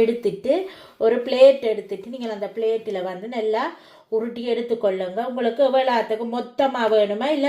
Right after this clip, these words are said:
மெல்லிசா வேணுமோன்றது அது உங்களை பொறுத்தது, நீங்கள் உருட்டி எடுத்துக்கொள்ளுங்க. இப்ப பாத்தீங்கன்னா, நான் நல்லா மெல்லிசா தான் செய்ய போறேன். அப்பதான் நல்லா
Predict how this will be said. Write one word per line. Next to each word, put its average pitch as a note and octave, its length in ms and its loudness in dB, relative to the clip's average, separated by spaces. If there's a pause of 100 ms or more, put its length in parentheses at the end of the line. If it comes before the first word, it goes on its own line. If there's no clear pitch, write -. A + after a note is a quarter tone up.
மெல்லிசா A#3 580 0
வேணுமோன்றது G3+ 840 0 (420)
அது G#3+ 220 0
உங்களை B3+ 320 4
பொறுத்தது, G3+ 520 0
நீங்கள் A3 300 -2
உருட்டி A3 320 -6
எடுத்துக்கொள்ளுங்க. F#3 720 0 (1400)
இப்ப G#3 240 -8
பாத்தீங்கன்னா, A#3+ 680 -2
நான் A3 280 -4
நல்லா B3+ 460 0
மெல்லிசா B3+ 600 0
தான் C#4 280 0
செய்ய A3+ 160 2 (100)
போறேன். A3 400 2
அப்பதான் B3 440 -2
நல்லா B3 260 0